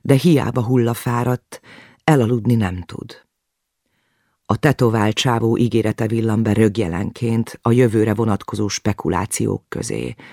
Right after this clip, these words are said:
Megszökik? Holdbiztos tervet talál ki, és megszökik? Esetleg akad társa is,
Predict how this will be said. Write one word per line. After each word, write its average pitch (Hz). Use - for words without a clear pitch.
Megszökik? -
Holdbiztos 117
tervet 113
talál 120
ki, -
és 113
megszökik? 117
Esetleg 120
akad 139
társa 117
is, 160